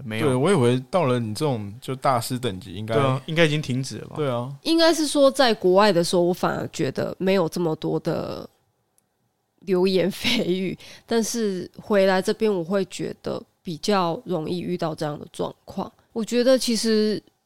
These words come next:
Speaker 3: 我最后归类出为什么大家都会这样，其实因为其实大家都对自己很不满，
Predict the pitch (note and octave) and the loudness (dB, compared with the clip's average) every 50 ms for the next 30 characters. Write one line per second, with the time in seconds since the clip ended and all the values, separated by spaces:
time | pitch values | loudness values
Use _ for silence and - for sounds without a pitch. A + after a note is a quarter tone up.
0 | _ - - G3+ F#3+ F#3 F3+ - - C#4 C4 B3 B3 C4 A3+ G#3 - - G#3+ G#3+ | _ -4 -2 0 0 0 -2 0 4 4 4 6 4 2 2 0 2 2 2 4
1 | G#3 G#3 G#3+ G3+ F#3 - - G3 F#3+ F#3+ E3+ E3 - - B3+ A#3 - F#3+ D#3+ D#3+ | 4 4 2 2 0 -2 -2 -2 -2 -2 -2 -2 0 2 2 2 2 0 -6 -6
2 | - - - _ - G3+ F3+ F3+ F#3+ E3+ E3+ F3 E3+ E3+ F3+ D#3 C#3+ - D#3+ D3+ | -8 -8 -12 _ -2 0 0 0 0 -2 -2 -2 -2 -2 -2 -4 -4 -4 -6 -6
3 | D3+ D3+ E3+ E3+ - F#3+ F#3 - F#3+ F#3+ - - C#4 D4 D4 C#4+ - - - F3 | -4 -6 -8 -8 -8 -8 -6 -6 -6 -6 -6 -4 -4 -4 -4 -4 -6 -6 -8 -6
4 | E3+ E3+ - G3+ G3 F3+ F#3+ F#3+ E3+ F3+ F3 - F#3 - - - D#3 D#3+ D#3+ F3+ | -8 -4 -2 -2 -2 0 0 -2 -2 -2 -2 -2 -4 -4 -4 -6 -8 -8 -8 -10
5 | - _ - E3+ - - - - | -12 _ -10 -10 -10 -10 -14 -18